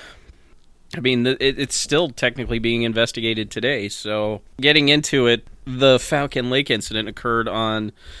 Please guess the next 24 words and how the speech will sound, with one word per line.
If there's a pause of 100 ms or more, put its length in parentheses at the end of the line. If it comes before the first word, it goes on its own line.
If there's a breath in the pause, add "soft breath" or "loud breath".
(240 loud breath)
May
twentieth,
nineteen
sixty-seven, (300)
near
Falcon
Lake,
Manitoba, (100)
which
is
part
of
the (320 loud breath)
Whiteshell
Provincial
Park
at (240)
the,
uh,
southern
end (600 soft breath)
of
the
province.